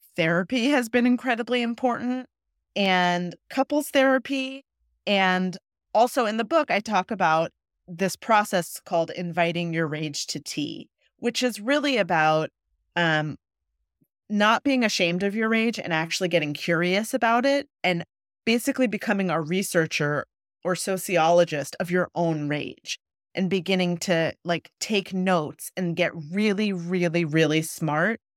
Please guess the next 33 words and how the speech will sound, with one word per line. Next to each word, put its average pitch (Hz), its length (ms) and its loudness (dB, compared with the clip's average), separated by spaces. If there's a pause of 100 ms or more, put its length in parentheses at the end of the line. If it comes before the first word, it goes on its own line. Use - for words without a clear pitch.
(240)
about 156 400 -2 (240)
when 233 400 0
you 190 140 0
rage, 143 360 -6
where 214 300 0
you 190 160 0
rage, 135 440 -4
what 202 140 0
happens 202 400 -4
before 240 420 -2
you 190 160 0
rage, 139 380 -4
and 165 160 -6
figuring 175 340 0
out 165 200 0
what 175 120 -4
your 202 160 -2
triggers 185 580 0
are, 98 300 -6
what 156 240 2
makes 196 420 -2
you 220 100 -2
crazy, 220 840 0 (480)
um, 151 460 0 (360)
so - 180 -8
that 208 200 0
we 220 160 -4
can 254 220 -2
get 185 200 0
really 180 280 -2
smart 165 480 -4
about 214 260 4
it 285 180 4